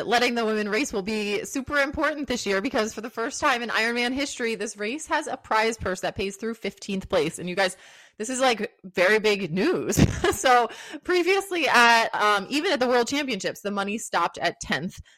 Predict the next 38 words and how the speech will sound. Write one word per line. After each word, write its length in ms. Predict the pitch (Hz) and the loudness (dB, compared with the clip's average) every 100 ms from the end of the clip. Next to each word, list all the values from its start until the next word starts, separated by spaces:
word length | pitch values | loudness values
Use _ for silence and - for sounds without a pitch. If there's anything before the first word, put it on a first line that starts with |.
| _ | _
Um, 400 | 180 180 170 165 | 0 4 4 2
often 320 | - 202 - 180 | 4 2 2 -4
it 120 | - | -4
sto-, 180 | 160 - | -4 -4
stops 300 | - 151 - | 0 0 0
at, 60 | - | -6
like, 160 | 139 | -8
sixth 320 | - 220 - | -6 -8 -6
or 140 | 165 143 | -6 -2
eighth 300 | 180 285 - | 2 2 2
in 80 | 208 | 0
other 240 | 202 202 | 0 2
races, 400 | 202 220 - 294 | 0 -2 -2 -4
but 160 | 277 185 | 0 2
always 300 | - 262 247 | 4 4 4
at 80 | 226 | 4
World 180 | 208 196 | 2 0
Championships, 460 | 190 185 190 180 | -2 -4 -6 -6
it 20 | |
was 100 | 160 | -4
stopping 320 | - 185 185 180 | 0 0 0 -4
at 80 | |
tenth. 280 | - 175 175 | -4 -4 -4
So 160 | - 160 | -6 -4
finally 400 | - 190 190 185 | -2 0 0 0
we're 100 | 175 | 0
getting 200 | 160 160 | -2 -4
to 80 | 170 | -8
fifteenth 420 | 180 - 170 160 | -10 -10 -14 -10
place. 380 | 160 151 156 - | -8 -8 -8 -16
It's 200 | 175 - - | -16 -12 -8
a 80 | 175 - | -10 -6
three 180 | 233 | -2
hundred 240 | 262 269 269 | -2 0 -2
and 100 | 269 | 0
fifty 300 | 202 - 214 | -4 0 0
thousand 380 | 185 175 180 185 | 4 2 2 0
dollar 400 | 151 156 160 | 0 2 -2